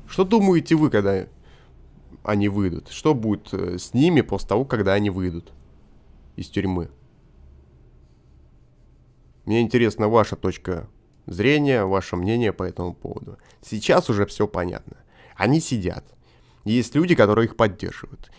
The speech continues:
Есть люди, которые их ненавидят. И что с ними будет? Может быть, они пойдут в, в Государственную Думу, а?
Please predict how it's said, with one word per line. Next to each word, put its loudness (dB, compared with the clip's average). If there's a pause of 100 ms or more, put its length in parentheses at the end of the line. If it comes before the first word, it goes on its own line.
(120)
Есть -2
люди, 2
которые 0
их -12
ненавидят. -4 (2250)
И -6
что 2
с -6
ними 2
будет? -2 (1300)
Может -6
быть, -6
они 4
пойдут 0
в, -14
в -16
Государственную -4
Думу, -2
а? -4